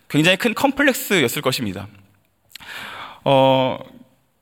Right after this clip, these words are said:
사실 근데 이런 문제보다 훨씬 더 큰 문제가 존재합니다. 어떤 문제일까요? 어,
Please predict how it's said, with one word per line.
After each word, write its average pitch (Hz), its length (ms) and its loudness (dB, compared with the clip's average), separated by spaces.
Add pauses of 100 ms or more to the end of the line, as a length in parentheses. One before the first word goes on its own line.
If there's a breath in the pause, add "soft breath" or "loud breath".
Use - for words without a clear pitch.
(180)
사실 233 200 2
근데 208 180 6
이런 226 580 6
문제보다 196 560 4
훨씬 262 540 2
더 214 180 2
큰 - 220 -2
문제가 208 640 4
존재합니다. 120 640 0 (340)
어떤 143 200 0
문제일까요? 139 460 4 (1040 loud breath)
어, 50 100 -14